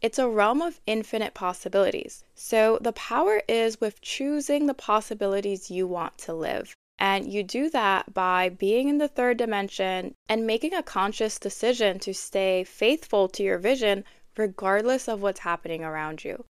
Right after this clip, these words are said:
So even if you know you want to, for example, manifest financial freedom,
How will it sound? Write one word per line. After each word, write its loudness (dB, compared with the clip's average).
So 4
even -2
if 0
you 0
know 2
you -4
want -4
to, -6
for -4
example, -2
manifest -4
financial -4
freedom, -4